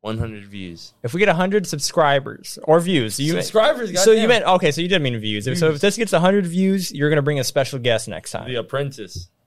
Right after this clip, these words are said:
Speaker 2: He's gonna bring his apprentice. So you see,
Speaker 1: The Apprentice.
Speaker 2: you gotta share this video. We gotta get a hundred views, or else we're never gonna see this appre-, apprentice.
Speaker 1: Sit right there.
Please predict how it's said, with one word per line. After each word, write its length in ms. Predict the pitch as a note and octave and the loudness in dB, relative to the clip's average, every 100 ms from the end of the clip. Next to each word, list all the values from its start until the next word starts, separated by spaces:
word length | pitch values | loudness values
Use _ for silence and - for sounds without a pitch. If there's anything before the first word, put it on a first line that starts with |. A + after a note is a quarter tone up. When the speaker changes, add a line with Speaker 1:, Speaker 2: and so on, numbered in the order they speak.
| _ | _
Speaker 2:
He's 140 | D3+ | 0
gonna 120 | E3 D#3+ | 2 4
bring 180 | E3+ | 4
his 100 | E3+ | 4
apprentice. 520 | C#3+ - D3 B2 G#2+ - | 2 0 0 0 -8 -8
So 80 | A#2+ | -6
you 100 | A#2 | -4
see, 240 | F#3 G3+ | -2 0
Speaker 1:
The 80 | C#3 | -2
Apprentice. 300 | - C#3 C3 | -6 -8 2
Speaker 2:
you 40 | |
gotta 180 | D#3 A#3 | 2 2
share 220 | - B3 | 2 4
this 140 | A#3 F#3 | 4 2
video. 300 | D4 C#4+ F3+ | 0 2 4
We 40 | |
gotta 140 | G#3 | 2
get 100 | G3+ | 2
a 80 | F#3+ | 2
hundred 340 | E3+ A#3+ G#3+ F#3 | 2 0 -2 -2
views, 240 | B3 G3 | -2 2
or 40 | |
else 180 | E3 D#3+ | 2 2
we're 60 | E3 | 2
never 220 | E3 D#3+ | 0 2
gonna 120 | D#3 | -2
see 160 | C#3+ D#3 | -4 -6
this 180 | B2+ A2+ | -6 -8
appre-, 180 | A#2 A2 | -8 -4
apprentice. 420 | A#2+ G#2+ A#2 B2 | -4 -2 -4 -4
Speaker 1:
Sit 60 | G#2 | -8
right 180 | A#2+ A#2 | -10 -8
there. 220 | A2+ | -12